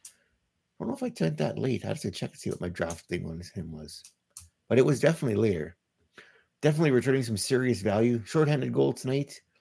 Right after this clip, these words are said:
Reinhardt has become the second Panther to score twenty-plus special team goals in a season since Pavel Bure in two thousand, two thousand and one.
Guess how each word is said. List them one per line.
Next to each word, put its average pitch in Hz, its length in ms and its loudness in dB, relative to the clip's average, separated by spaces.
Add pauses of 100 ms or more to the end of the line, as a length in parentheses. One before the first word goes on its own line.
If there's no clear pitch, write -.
(500)
Reinhardt 131 320 2
has 113 140 0
become 117 260 0
the 208 80 0
second 156 460 -2
Panther 127 280 0
to 117 120 0
score 117 400 0 (420)
twenty-plus 147 640 -2
special 131 400 -2
team 123 300 0
goals 120 320 2
in - 120 -6
a 104 60 -2
season 127 400 -2
since 98 300 -8 (380)
Pavel 120 360 2
Bure 113 300 2
in 92 360 0
two - 180 -6
thousand, 104 440 -2
two 120 140 -2
thousand 101 400 0
and 90 100 -6
one. 92 300 -6